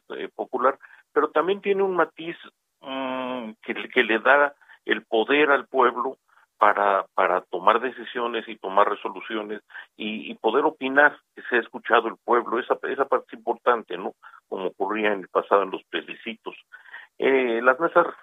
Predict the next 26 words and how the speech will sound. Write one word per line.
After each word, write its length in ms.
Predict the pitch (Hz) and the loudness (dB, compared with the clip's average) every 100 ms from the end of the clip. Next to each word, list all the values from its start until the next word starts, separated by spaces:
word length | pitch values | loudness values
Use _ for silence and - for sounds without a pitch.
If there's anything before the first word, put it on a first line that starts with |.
| - - - _ _ | -20 -20 -20 _ _
receptoras 580 | 113 110 117 - 123 123 | -8 -6 -6 -4 -2 0
de 100 | 120 | -2
consulta 380 | 110 104 - 120 | -4 -6 -4 -4
popular 520 | 107 101 127 135 147 - _ _ _ | -4 -6 0 4 4 2 _ _ _
ya 100 | 104 | -2
están 260 | 107 117 110 | 0 0 -4
instaladas, 640 | 98 - 120 135 160 190 - _ _ - | -2 0 4 4 2 -2 -6 _ _ 0
ya 100 | 104 | 0
puede 320 | - 110 110 | 2 0 -2
ir 100 | 110 | -2
la 120 | 104 | -4
gente 380 | - 110 95 107 | -4 -6 -2 2
a, 160 | 95 92 | 4 4
a 120 | 98 | 4
votar. 500 | 90 92 - 143 143 _ _ _ _ _ | 2 0 2 2 2 _ _ _ _ _
Eh, 640 | - 107 113 107 107 110 110 | -6 -2 -2 0 0 0 0
no 160 | 139 | 2
está 240 | 180 - 131 | 2 2 2
mal 280 | 98 101 - | 6 6 4
que 80 | 98 | 2
vayan 300 | 95 101 95 | 6 6 4
a 40 | |
votar, 460 | 87 - 110 117 - | 0 2 4 4 2
hay 120 | 107 | -4
que 120 | - - | -4 -8
recordar 500 | 104 - 95 107 | -8 -8 -2 -2